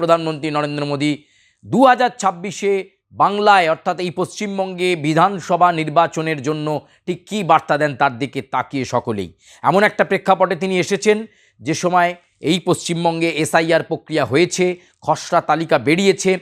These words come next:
ঠিক সেই সময় প্রধানমন্ত্রী নরেন্দ্র মোদী কী বার্তা দেন, একটা গুরুত্বপূর্ণ বিষয়। অন্যদিকে শাসক দল তৃণমূল কংগ্রেসের বিরুদ্ধে তার যে সুর, সেই সুর তিনি কতটা চরম করেন এবং নদিয়ার তাহেরপুর এমন একটা জায়গায় তিনি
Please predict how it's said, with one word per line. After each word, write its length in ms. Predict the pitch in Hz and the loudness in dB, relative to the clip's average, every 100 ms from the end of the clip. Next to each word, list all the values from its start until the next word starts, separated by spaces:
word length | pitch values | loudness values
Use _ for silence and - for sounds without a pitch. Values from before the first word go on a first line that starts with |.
| _ _ _ - - - | _ _ _ -14 -8 0
ঠিক 160 | 320 - | 0 2
সেই 240 | 240 220 | 2 2
সময় 360 | - 190 180 180 - _ - | 0 0 2 0 -4 _ -4
প্রধানমন্ত্রী 560 | 165 185 185 180 160 | 0 2 0 -4 -4
নরেন্দ্র 340 | 170 165 170 165 | -2 -2 -2 -4
মোদী 180 | 160 156 | -4 -4
কী 160 | - 147 | -4 -2
বার্তা 300 | 147 - 147 | 0 0 -2
দেন, 160 | 143 139 | 0 -2
একটা 220 | - 131 | -4 -8
গুরুত্বপূর্ণ 580 | 101 143 - 135 156 156 | -6 -6 -6 -8 -4 -2
বিষয়। 340 | 160 165 190 196 - _ _ - | -2 2 2 2 -4 _ _ -2
অন্যদিকে 560 | 214 269 240 247 240 240 233 _ _ _ | 2 4 2 2 6 4 4 _ _ _
শাসক 420 | - 196 - 262 208 | 0 0 2 0 2
দল 160 | 240 233 | 2 2
তৃণমূল 360 | 196 214 220 214 | 2 2 2 0
কংগ্রেসের 480 | 208 202 208 214 175 | -2 -2 -2 0 -2
বিরুদ্ধে 420 | 160 190 160 196 202 - | -2 -4 0 2 2 4
তার 300 | 185 196 202 | 6 6 6
যে 120 | 170 196 | 0 -8
সুর, 400 | - 220 240 185 | -6 -4 -4 -4
সেই 220 | - 170 | -6 -8
সুর 300 | - - 226 220 - | -8 -10 -8 -8 -8
তিনি 160 | 190 180 | -10 -6
কতটা 320 | 165 156 170 156 | -4 -4 -4 -6
চরম 320 | - 170 175 170 | -2 0 0 -2
করেন 280 | 147 139 113 - _ _ - | -2 -2 -2 -10 _ _ -6
এবং 220 | 175 240 240 151 120 | 2 2 0 -6 -2
নদিয়ার 340 | 165 240 247 - | 2 2 2 4
তাহেরপুর 440 | 190 226 190 202 | 4 4 2 0
এমন 200 | 170 196 262 | 0 0 -2
একটা 220 | 247 233 | -4 -4
জায়গায় 420 | 147 156 202 233 | 0 0 2 0
তিনি 240 | - 226 | 0 -4